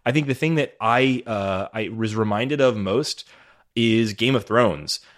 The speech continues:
Uh, you know, I was once a huge, big, big, big fan of Game of Thrones. Eventually, I kind of fell off of it when the T V show sort of eclipsed the books, and a lot of things about the T V show weren't really to my taste. But the,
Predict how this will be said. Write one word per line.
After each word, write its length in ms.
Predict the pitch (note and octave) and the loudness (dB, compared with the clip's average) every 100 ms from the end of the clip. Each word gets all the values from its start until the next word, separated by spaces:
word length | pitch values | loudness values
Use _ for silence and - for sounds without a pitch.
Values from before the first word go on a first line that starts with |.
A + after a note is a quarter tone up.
| - - | -10 -2
Uh, 300 | G2 F#2+ F#2 | 0 0 -2
you 120 | - G#2+ | -6 -6
know, 60 | |
I 120 | A#2+ C3+ | 0 4
was 220 | C3 G2+ | 2 2
once 300 | A#2 E3 - | 2 2 0
a 40 | |
huge, 340 | F#2 A2+ F#2+ - | -4 -4 -4 -2
big, 280 | F#2+ D#2+ - _ | -2 -4 -14 _
big, 140 | A2 G2+ | 0 0
big 160 | F2 | -2
fan 260 | - A2+ A2+ | 0 2 0
of 100 | F#2 | -2
Game 160 | F#2 | -4
of 80 | F2 | -4
Thrones. 420 | - F#2 F2+ F2 | -2 0 0 -2
Eventually, 420 | F2+ G#2 A2 G#2 F2+ | -2 -2 -2 -4 -4
I 40 | |
kind 160 | - F#2 | -4 -6
of 60 | |
fell 240 | - G2 F2+ | -2 2 4
off 200 | G2 F#2+ | 2 0
of 80 | |
it 160 | F2+ F2+ | -4 -4
when 140 | F#2 | -4
the 80 | F2 | -6
T 180 | - G2 | -4 -4
V 120 | F2 | -2
show 240 | F2 F#2+ F2 | 0 2 0
sort 180 | F2+ | -2
of 60 | E2+ | -4
eclipsed 420 | E2+ - F2+ - | -4 -6 -6 -6
the 80 | F#2 | -2
books, 340 | F2+ F2+ - | 2 2 0
and 320 | F#2 E2+ E2+ - | -2 -2 -6 -4
a 80 | |
lot 160 | F2+ E2+ | 2 2
of 60 | E2 | 2
things 180 | F2 | -4
about 140 | F2 E2 | -2 -4
the 80 | E2 | -6
T 140 | F#2+ | -6
V 100 | F2 | -2
show 200 | - F#2 | 0 2
weren't 200 | E2+ E2+ | 0 -2
really 200 | F2 F2 | -4 -4
to 100 | E2 | -4
my 140 | F2 E2+ | -4 -2
taste. 420 | - A#2+ A2 - | 0 0 0 0
But 240 | G2 - | 0 0
the, 380 | F#2+ F2+ F2 - | -2 0 -2 -4